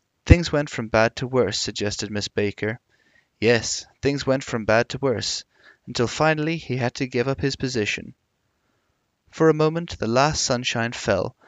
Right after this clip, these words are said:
with romantic affection upon her glowing face. Her voice compelled me forward breathlessly as I listened. Then the glow faded, each light deserting her with lingering regret,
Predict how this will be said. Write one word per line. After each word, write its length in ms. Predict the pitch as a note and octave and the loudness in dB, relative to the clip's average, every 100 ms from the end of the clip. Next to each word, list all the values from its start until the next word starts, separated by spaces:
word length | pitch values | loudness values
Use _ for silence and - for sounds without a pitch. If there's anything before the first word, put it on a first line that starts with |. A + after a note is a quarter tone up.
| - _ | -20 _
with 200 | - A#2 | -6 -2
romantic 480 | G2+ A2 C#3 - - | 0 0 -2 -2 -4
affection 560 | C3+ A#2 G#2+ - A#2 B2+ | -2 -2 -2 -4 -6 -8
upon 320 | - G#2+ G#2 | -4 -4 -2
her 120 | G2+ | -4
glowing 360 | F#2+ G2+ A2 B2 | -2 -2 -2 -4
face. 520 | - G2 - - - _ _ _ _ _ | -2 -2 -4 -10 -12 _ _ _ _ _
Her 160 | - A#2 | -2 0
voice 300 | C3+ D#3+ - | 4 2 2
compelled 420 | D3 C3 C3+ C#3 | -4 0 0 0
me 100 | C3+ | -4
forward 560 | - C3+ B2 G#2 G2+ | -2 0 0 0 -2
breathlessly 720 | A#2 A#2 - - - - - C3+ - | 0 0 0 -8 -6 -6 -10 -12 -10
as 100 | A2+ | -2
I 120 | A2 | 0
listened. 460 | A#2 B2 - F2 - _ _ _ _ _ _ _ _ _ _ - | 0 -2 -6 -10 -16 _ _ _ _ _ _ _ _ _ _ -2
Then 160 | B2 | 0
the 100 | C3 | 0
glow 260 | B2 B2+ C#3 | 2 4 4
faded, 600 | - A#2 G2+ G#2 - - - | 4 2 4 0 -4 -14 -12
each 300 | C3+ D3+ - | -8 -4 -2
light 260 | B2 A2+ A#2+ - | 2 2 0 -6
deserting 580 | A#2 A#2 A#2+ - B2+ | -4 2 2 0 -6
her 340 | B2 A#2+ B2+ C#3 - | -2 -2 -2 -4 -8
with 240 | A2 - | -2 -2
lingering 460 | G2 A#2+ A#2+ A#2+ A#2+ | -2 -6 -4 -4 -4
regret, 600 | A#2 - F2+ D#2 - | -6 -4 -6 -6 -14